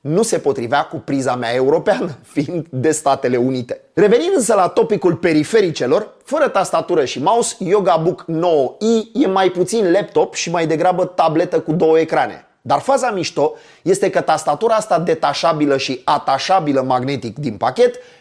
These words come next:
completează ecranele într-o varietate de moduri. Se aplică, deci, magnetic peste jumătate din ecranul de jos. Tu alegi zona, fie că vrei să fie lângă ecranul principal,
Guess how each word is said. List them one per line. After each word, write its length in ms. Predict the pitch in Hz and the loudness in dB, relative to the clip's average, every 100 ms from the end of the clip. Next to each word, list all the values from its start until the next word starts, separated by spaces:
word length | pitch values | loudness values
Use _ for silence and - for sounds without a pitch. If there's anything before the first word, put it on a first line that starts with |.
| _ | _
completează 600 | - 208 165 156 180 151 | -2 0 0 2 0 2
ecranele 580 | 135 135 165 170 156 151 | -2 0 0 2 0 0
într-o 280 | 175 165 143 | -2 -2 -2
varietate 640 | 131 131 123 120 131 135 127 | 0 0 0 -2 -2 -2 -2
de 120 | 127 | -2
moduri. 460 | 139 139 104 - _ | 0 0 -2 -12 _
Se 160 | - 190 | -2 2
aplică, 420 | 180 226 240 226 | 2 0 2 2
deci, 300 | 190 180 - _ | 4 2 -2 _
magnetic 840 | 151 160 160 143 190 247 - 208 - _ | -6 0 2 2 0 -2 -2 -6 -8 _
peste 540 | - 247 - 190 196 214 | 2 2 2 2 2 0
jumătate 540 | 120 170 160 170 175 170 | -4 -2 0 0 0 -2
din 140 | 156 | -2
ecranul 440 | 147 147 160 160 | -2 0 2 2
de 100 | 151 | 2
jos. 360 | 160 151 113 - _ | 2 0 -2 -8 _
Tu 160 | - 165 | 2 2
alegi 340 | 123 110 104 | 2 0 -4
zona, 500 | 123 220 220 202 - - | 0 2 2 -2 -6 -4
fie 160 | 196 | -2
că 100 | 170 | 0
vrei 120 | 151 156 | 0 -2
să 120 | 139 | -2
fie 280 | - 156 - | 0 0 2
lângă 340 | 160 185 147 | 2 2 2
ecranul 400 | 131 - 135 113 | 0 0 -2 -4
principal, 560 | 110 113 139 - 233 | -8 -8 -2 2 2